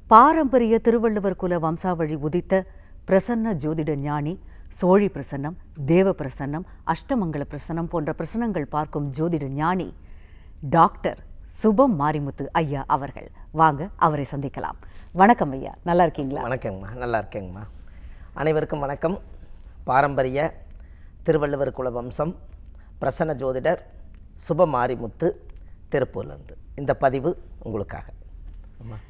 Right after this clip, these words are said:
Speaker 1: ஐயா, அதாவது, அஹ்,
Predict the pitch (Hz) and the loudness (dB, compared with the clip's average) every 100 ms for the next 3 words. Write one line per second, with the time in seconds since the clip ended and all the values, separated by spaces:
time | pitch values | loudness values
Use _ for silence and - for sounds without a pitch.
0 | - - - 180 180 165 - - - 170 | -20 -18 -6 -2 -2 -4 -8 -14 -8 -2
1 | 180 202 208 190 170 180 - 185 151 143 | 2 2 2 0 0 -4 -12 -14 -10 -8
2 | 135 | -8